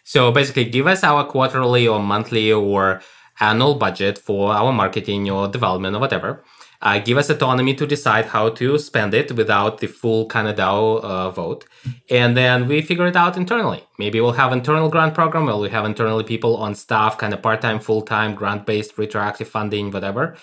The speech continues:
And then we'll do the work, we'll do reporting, we'll do transparency for the parent dao, so the parent dao can audit our expenses and flow of money,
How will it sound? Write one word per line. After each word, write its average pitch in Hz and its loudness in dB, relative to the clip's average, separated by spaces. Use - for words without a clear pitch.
And 120 2
then 120 4
we'll 123 4
do 135 2
the 170 2
work, 131 2
we'll 120 2
do 123 2
reporting, 123 2
we'll 127 2
do 170 0
transparency 139 0
for 190 -4
the 175 -2
parent 165 0
dao, 165 0
so 147 -4
the 120 0
parent 139 0
dao 117 2
can 110 -4
audit 127 2
our 110 0
expenses 104 -6
and 110 -8
flow 107 0
of 101 -6
money, 98 -6